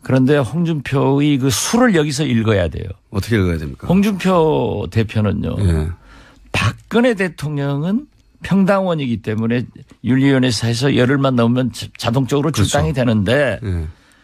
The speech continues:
Speaker 1: 서청원, 최경환 두 분은 삼분의 이가 돼야 되니까 안 되는 걸 알고 있어요.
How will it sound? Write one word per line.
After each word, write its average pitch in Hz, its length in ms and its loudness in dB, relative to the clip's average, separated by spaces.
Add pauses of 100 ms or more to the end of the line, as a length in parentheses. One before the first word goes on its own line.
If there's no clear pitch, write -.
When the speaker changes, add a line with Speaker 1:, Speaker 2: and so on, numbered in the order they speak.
(260)
Speaker 1:
서청원, 196 500 0
최경환 156 840 0
두 143 220 -2
분은 135 680 2 (400)
삼분의 147 520 2
이가 139 200 4
돼야 120 200 2
되니까 113 440 0
안 143 200 2
되는 175 240 2
걸 190 240 0
알고 156 440 0
있어요. 117 400 -2